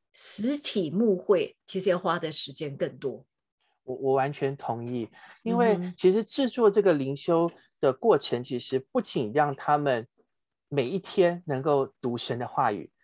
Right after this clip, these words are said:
Speaker 2: 第二个，他们每一天可以听到我的声音，他们会觉得说跟你有个连结。
Speaker 1: 嗯。
Speaker 2: 如果我只是每个礼拜只是讲一堂道，
Speaker 1: 是。
Speaker 2: 或者是团契带一次，其实那个连结不深。
Speaker 1: 是。
Speaker 2: 但是除了他每一天看这个影片，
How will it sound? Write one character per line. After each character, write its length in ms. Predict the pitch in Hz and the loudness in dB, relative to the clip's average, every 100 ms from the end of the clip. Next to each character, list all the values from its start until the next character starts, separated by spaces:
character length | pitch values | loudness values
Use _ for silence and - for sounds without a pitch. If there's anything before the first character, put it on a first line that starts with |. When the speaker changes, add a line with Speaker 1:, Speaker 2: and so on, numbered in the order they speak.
| _ | _
Speaker 2:
第 140 | - 214 | 2 4
二 80 | 185 | 4
个， 100 | 127 | 2
他 100 | 190 | -2
们 80 | |
每 140 | 180 127 | -2 -2
一 60 | |
天 160 | 131 151 | -2 -2
可 80 | 143 | 0
以 40 | |
听 220 | 127 139 | 0 0
到 260 | 139 120 - - | 2 2 0 -6
我 160 | 110 | -4
的 80 | 104 | -4
声 320 | - 123 110 | -4 -4 -4
音， 220 | 113 110 - _ | -8 -10 -12 _
他 120 | - 240 | -4 0
们 100 | 247 | 2
会 80 | |
觉 120 | 202 165 | 4 4
得 100 | 160 | 4
说 180 | - | 0
跟 180 | 160 185 | -2 -2
你 60 | 190 | -2
有 80 | 135 | 0
个 80 | |
连 260 | 107 98 98 | -2 -2 -6
结。 260 | 117 - 87 | -8 -10 -10
Speaker 1:
嗯。 80 | - _ _ | -10 _ _
Speaker 2:
如 120 | - 202 | 0 4
果 120 | 208 | 6
我 140 | 175 | 6
只 180 | 185 - | 2 -2
是 300 | - 175 143 - - | 0 2 0 -4 -6
每 160 | 127 | 0
个 120 | 143 220 | 4 4
礼 160 | 180 | 4
拜 200 | 139 165 | 4 4
只 140 | 139 107 | 4 -4
是 140 | 147 | -8
讲 240 | - 107 | -2 -2
一 80 | 123 | -2
堂 260 | 127 - 101 | -10 -12 -4
道， 160 | - 110 | 2 2
Speaker 1:
是。 40 | |
Speaker 2:
或 120 | 107 139 | 2 -2
者 80 | |
是 120 | 98 131 | -2 -4
团 260 | - 107 110 | -4 -8 -8
契 140 | - | -8
带 180 | 131 127 | -6 -4
一 100 | 95 | -6
次， 320 | - - - - - | -10 -10 -10 -12 -12
其 160 | - | -8
实 80 | 185 | -6
那 80 | 247 | -4
个 80 | 196 | -2
连 240 | 143 123 | -2 -4
结 200 | 131 104 | -4 -8
不 160 | - 120 | -8 -10
深。 360 | - - 101 117 _ _ | -6 -4 -6 -8 _ _
Speaker 1:
是。 200 | - - | -8 -2
Speaker 2:
但 180 | 269 254 | -2 -2
是 100 | 262 247 | -2 -2
除 420 | - - 160 151 | -4 -6 -2 2
了 320 | 196 151 - | 4 4 2
他 220 | - 180 | -6 -2
每 160 | 180 160 | -2 -4
一 100 | 131 | -8
天 220 | 143 143 | -8 -8
看 180 | 139 170 | -4 -4
这 120 | 156 | -2
个 80 | 156 | -4
影 200 | - 95 | -6 -12
片， 300 | - - 117 | -10 -4 -4